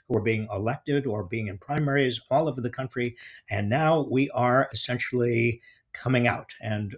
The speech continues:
uh, well, I th-, I think we need a very vigorous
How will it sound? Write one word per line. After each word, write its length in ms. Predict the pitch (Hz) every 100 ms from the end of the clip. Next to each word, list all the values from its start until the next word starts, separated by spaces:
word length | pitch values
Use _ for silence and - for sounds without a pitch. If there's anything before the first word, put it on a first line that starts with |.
| _ -
uh, 360 | 113 117 110 110 _ _ _ _ _ _
well, 220 | 190 233
I 120 | - 180
th-, 140 | -
I 60 | 175
think 300 | - 233 233
we 120 | 185
need 240 | 139 120 120
a 100 | 110
very 480 | 90 78 98 131 156 101
vigorous 800 | 85 107 104 90 107 - -